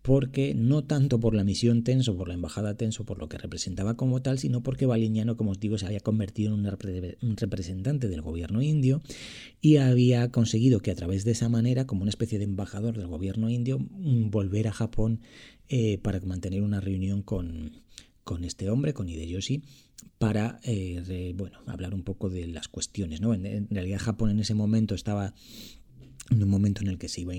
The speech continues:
unificando todo bajo, bajo la, la fi-, esta figura de Hideyoshi, ¿no? Y que, eh, se estaba, digamos, eh, empezando a expandir, es decir, con un interés,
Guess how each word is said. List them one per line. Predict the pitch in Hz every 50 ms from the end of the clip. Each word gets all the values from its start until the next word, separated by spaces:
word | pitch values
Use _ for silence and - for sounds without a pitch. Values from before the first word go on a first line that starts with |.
| 98 - -
unificando | 120 107 90 90 87 - 87 - - 107 110 110 98 90 87 - -
todo | - 92 92 95
bajo, | 90 85 80 - - 101 92 104 - - - - - - - - - -
bajo | - - 80 - - 95 87 85
la, | 82 78 78 76 76 90 -
la | 110 95
fi-, | - - 98 - -
esta | - - 90
figura | - 95 92 92 90
de | 90 92
Hideyoshi, | 92 92 90 90 95 101 107 - 135
¿no? | 127 120 131 131 - - - - - - - - -
Y | - 165 135
que, | 131 - 123 117 113 113 113 - -
eh, | 139 120 110 107 104 101
se | - - 113
estaba, | - - 107 104 104 104 - -
digamos, | 113 117 104 101 98 104 101 95 -
eh, | 104 95 92 92 92 92 98 123 - 185 214
empezando | 123 113 - 107 - 98 98 104
a | 110
expandir, | - - - 87 85 90 107 113 110
es | 80 78 -
decir, | 95 90 - 95 85 85
con | - 90 92
un | 92 95 98 98 98 98
interés, | 95 95 95 98 104 95 98 95 - - - -